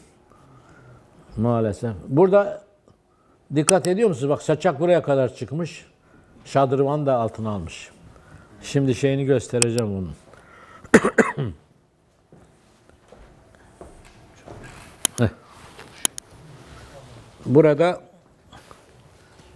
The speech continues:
kubbeli son cemaat revakını ikinci bir revakla, çatıyla sarmış ve öne doğru çıkarak şadırvanda bunun altına almış. Şimdi arkadaşlara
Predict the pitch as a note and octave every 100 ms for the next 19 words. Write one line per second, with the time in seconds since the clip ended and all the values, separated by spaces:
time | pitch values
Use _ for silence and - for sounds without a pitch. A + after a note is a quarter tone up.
0 | - - - - - - - - C#3+ B2
1 | D#3+ D#3 E3 A2 - - - - - -
2 | C#3+ C3+ C#3+ D3+ C3 C3+ C#3 C#3 E3 E3+
3 | - F3 F#3+ E3+ D3+ C#3+ B2+ C3 D3+ D3+
4 | C#3 C#3+ C#3 B2+ B2+ C#3 F#3+ - - -
5 | - - C#3 E3+ F3+ - D3+ F3+ E3+ D3+
6 | C#3+ C#3 - D3 F3 - - C#3 C#3 C3+
7 | B2+ B2+ F3+ - - _ _ _ B2 D3
8 | D3+ D3+ - B2 A#2+ B2+ B2 A#2+ G#2+ G#2+
9 | - - _ _ - - D#3 D#3 D3+ D3+
10 | C#3 D3 C#3+ - D3 D#3+